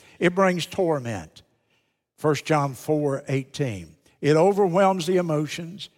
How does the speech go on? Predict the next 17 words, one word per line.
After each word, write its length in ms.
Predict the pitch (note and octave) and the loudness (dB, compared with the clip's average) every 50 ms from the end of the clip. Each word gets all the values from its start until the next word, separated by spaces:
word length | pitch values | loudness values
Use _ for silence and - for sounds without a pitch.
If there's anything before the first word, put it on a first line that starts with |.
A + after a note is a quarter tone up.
| _ _ - | _ _ -2
It 160 | E3 D#3+ E3 | -2 -2 0
weakens 540 | E3 D#3+ F#3+ A3 A3 - A#3 A#3 A3 F#3+ E3+ | 2 2 4 4 4 2 -2 -2 -2 -2 -4
the 100 | G#3+ G3 | -4 -2
body. 520 | D#3+ C#3+ B2 A#2+ A#2+ A#2 A#2+ B2 A#2+ A#2 _ _ _ _ _ _ _ _ | -2 -2 -2 -2 -2 -2 -4 -6 -8 -10 _ _ _ _ _ _ _ _
It 200 | - D3+ D#3+ C#3+ | 0 0 0 2
damages 640 | B2+ D#3+ F#3 F#3+ A3 A3 A3 A3 F#3 G3+ G3+ F#3+ E3 | 2 2 4 4 2 2 0 0 0 0 -2 -2 -2
the 80 | F3+ F3+ | -4 -4
brain. 540 | D#3 D#3 C#3+ C3+ B2 A#2+ A2+ A#2 A#2+ A#2 A2+ _ _ _ _ - | -4 -2 -2 -2 -4 -4 -6 -6 -8 -10 -14 _ _ _ _ -2
It 200 | F#3 F3 F3 - | 0 0 2 2
confuses 840 | E3 D#3+ C#3+ - G#3+ A#3 A#3 B3+ B3 G#3+ G3 A#3 A3 G#3+ G#3 F3 - _ _ _ _ _ _ _ - | -2 -2 -2 0 0 2 2 2 0 -2 -2 -4 -6 -6 -8 -10 -14 _ _ _ _ _ _ _ -2
the 100 | F#3 E3+ | -2 0
thinking, 560 | - - F#3+ F3+ D#3+ - - D3+ D3+ D3 C3 _ _ _ - | 2 2 2 2 2 0 -2 -4 -4 -4 -10 _ _ _ -2
and 160 | - D3+ D3+ | 0 2 2
it 220 | C#3 - - A#2+ | 0 -2 -4 -2
devastates 680 | A#2 F3+ G3 D#3 C#3 C3+ - - - D3+ C#3+ C#3+ - - | 2 2 2 2 2 -4 -6 -4 -2 -2 -2 -2 -6 -8
us 100 | C#3+ B2+ | -8 -8
spiritually. 640 | - - - C#3+ C3 A#2 A2 - - - C3+ C3 | -8 -6 -6 -6 -6 -6 -8 -14 -16 -16 -18 -20